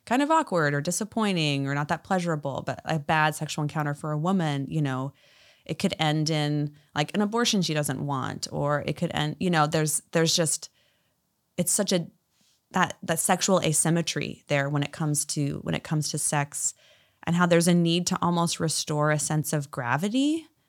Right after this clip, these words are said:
to what sex is. 'Cause right now it seems like we think about sex in a very casual way that's much more adapted to the reality of, of male physiology, um,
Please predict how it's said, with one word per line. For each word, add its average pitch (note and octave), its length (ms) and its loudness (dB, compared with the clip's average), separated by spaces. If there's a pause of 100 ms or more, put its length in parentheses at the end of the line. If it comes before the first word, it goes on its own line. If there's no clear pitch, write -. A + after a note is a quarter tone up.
to - 120 -2
what F3 200 2
sex E3 280 -2
is. E3+ 300 0
'Cause F#3 160 0
right F3+ 160 4
now F#3 160 4
it - 120 0
seems E3+ 460 0
like D3+ 320 0 (420)
we F3 60 4
think F3+ 180 2
about F3 240 2
sex D#3 300 -2
in E3 80 0
a D#3 80 2
very D#3 220 -2
casual D#3 540 -2
way D3+ 280 -2
that's D3 400 -2 (460)
much D#3+ 320 2
more D#3+ 160 4
adapted D3+ 600 0
to D#3+ 200 -2
the D3+ 80 0
reality D3+ 520 0
of, C#3+ 360 -2
of D#3 80 -4
male C#3+ 260 2
physiology, D3 920 -2 (520)
um, D3 300 0